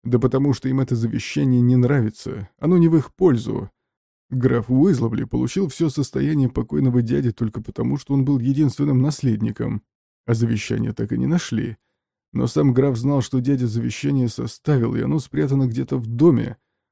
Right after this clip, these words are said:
Для начала он выгоняет всех старых слуг и нанимает новых, заводит цепных псов, ставит у ворот сторожа с пистолетом. Ещё бы, граф боится, что кто-нибудь другой найдёт завещание, и ему придётся поневоле расстаться с огромным состоянием дяди.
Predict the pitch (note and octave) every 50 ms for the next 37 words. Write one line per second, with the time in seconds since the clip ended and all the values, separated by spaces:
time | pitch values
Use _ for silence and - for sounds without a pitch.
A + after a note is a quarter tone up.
0 | _ _ - A#2 A2+ A2+ G#2+ A2 G#2+ - - A#2 A2+ A#2 A2+ A2 G#2+ A2+ A2 A#2
1 | A#2 A#2 A2+ A2+ - - - A2 G2+ - - - A2+ A#2 A2 - - - E3 D3
2 | - A#2 A2+ A2+ A2+ A2+ A#2+ C#3+ E3 D#3+ C3+ - D#3 D#3 D#3 C#3 A2+ G#2 - -
3 | - _ _ _ _ _ _ - A#2 A2 C3+ A2+ A#2+ - F#3 F3 - - E3+ -
4 | - F3 E3+ - _ - - - - A#2 A2+ A2 - _ _ _ _ _ _ _
5 | - - B2+ A#2 A2 G#2+ - A2+ A#2 A#2+ A#2 A#2 A2+ - - - F3+ F3+ D3 B2
6 | A2 A2+ A2 - - C3 B2 - - E3 F3+ F#3 C3 A2 G#2+ - A#2 - - A2
7 | - _ _ _ _ _ _ _ - A#2+ A#2+ A2+ G#2 - - - - A2+ A2 G2+
8 | - A2 G#2+ _ _ _ _ - B2 B2 C3 C#3 C3+ B2+ A#2 B2+ C3 C#3+ C#3 C3
9 | - B2 - - B2 A#2 - - D3 C#3+ C3+ B2+ C3+ B2+ A2+ B2+ C#3+ C#3 C#3 D#3
10 | C#3 B2+ C3+ C#3 B2+ D3 C3+ A#2 A#2+ A#2+ A#2+ B2+ A#2 - - - D3 C#3+ C3 A#2+
11 | A#2 A2+ - A#2+ A#2 B2 C3+ D3 B2+ - B2 C3 D3 C#3+ - - A2+ - B2 A#2
12 | A#2 A2+ A2+ C3+ D#3+ C#3+ A#2 G#2+ G#2+ G#2+ - - C#3+ C3+ B2+ - A#2+ - - A#2+
13 | A#2+ A#2 B2+ C#3+ E3 D#3 C3+ - - C3+ B2 - - A#2+ A#2+ B2 C3 C#3 C#3+ D3
14 | C#3 A#2 A#2+ D3+ E3 C3+ B2+ A2+ G#2+ G#2+ A2